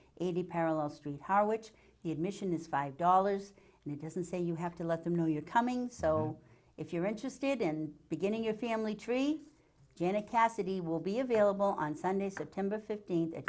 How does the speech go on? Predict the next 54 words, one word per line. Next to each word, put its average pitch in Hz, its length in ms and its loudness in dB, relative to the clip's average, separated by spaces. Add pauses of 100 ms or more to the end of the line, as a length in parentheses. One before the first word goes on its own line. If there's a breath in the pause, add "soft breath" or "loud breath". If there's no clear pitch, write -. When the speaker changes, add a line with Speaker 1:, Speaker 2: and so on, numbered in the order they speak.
Speaker 1:
two 190 80 -4
P 180 240 -4
M 156 140 -2
to 156 60 -6
help 160 240 0
get - 240 -10
you 196 60 -6
started 143 460 -4 (180)
at 135 140 -8
the 135 80 -10
Brooks 143 340 -10
Academy 135 540 -6 (100)
Museum. 127 420 -10 (240)
Speaker 2:
Yeah, 123 180 4
and 120 100 2
they've 135 180 0
got 123 260 4
plenty 110 260 2
of 85 120 0
room 95 220 0
for - 100 -10
seating 95 480 -2
there, 71 240 -6
so 76 340 -8
I'm 76 60 -8
sure 85 220 -8
that, 76 360 -6
Speaker 1:
Yeah, - 40 8
Speaker 2:
yeah, 370 300 12
Speaker 1:
that 285 160 8
Speaker 2:
yeah. - 40 4
Speaker 1:
might 269 220 8
be 240 160 2
why 185 180 8
they're 165 160 2
not, 151 260 0 (120)
uh, 143 80 -4 (280)
Speaker 2:
Yeah, 85 180 -2
true. 71 160 -6
Speaker 1:
asking 156 380 -2
you 143 140 -6
to 139 120 -8 (200)
Speaker 2:
Okay. 113 320 2
Speaker 1:
R 160 180 0
S 147 140 -6
V 143 120 -8
P. 139 280 -10 (200)
Speaker 2:
Very 123 180 0
good. 117 260 4
Our 123 160 6
first 175 400 -2
spot 170 380 0
this 110 240 -4
week, 98 300 0